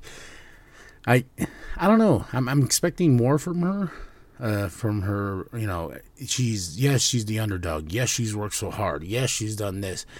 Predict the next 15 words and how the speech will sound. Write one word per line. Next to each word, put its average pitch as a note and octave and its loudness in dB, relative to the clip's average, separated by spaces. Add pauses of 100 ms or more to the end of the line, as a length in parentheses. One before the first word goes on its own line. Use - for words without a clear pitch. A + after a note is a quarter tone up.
(380)
But E3+ 0
I F3 -2
don't D3 0
know, B2 2
she's B2+ 0
just E3+ 4
not E3+ 2
coming D#3 4
cro-, C3+ 4
across C3 2
to - 0
me A2+ 2
as G2+ 2
a G#2 -4
champion. F#2+ 0